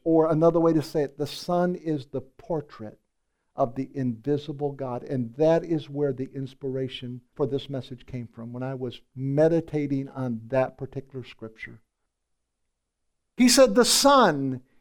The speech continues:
is the portrait. He's the likeness.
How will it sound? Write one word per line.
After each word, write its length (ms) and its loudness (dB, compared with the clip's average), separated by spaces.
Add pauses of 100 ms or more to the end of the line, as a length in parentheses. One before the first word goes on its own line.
is 220 4
the 80 4
portrait. 640 -4 (1120)
He's 220 2
the 100 2
likeness. 680 0